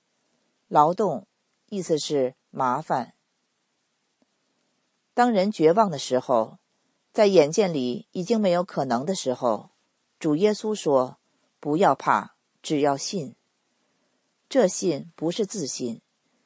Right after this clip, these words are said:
也不是相信自己的意愿一定能实现，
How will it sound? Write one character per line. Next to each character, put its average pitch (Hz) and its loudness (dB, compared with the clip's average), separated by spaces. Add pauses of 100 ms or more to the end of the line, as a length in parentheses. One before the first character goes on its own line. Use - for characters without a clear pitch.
(120)
也 196 4
不 196 -2
是 202 -2
相 196 -2
信 165 -6
自 214 -10
己 156 -6
的 123 0
意 180 -6
愿 131 0
一 170 -6
定 202 -4
能 139 -8
实 127 -10
现， 127 -8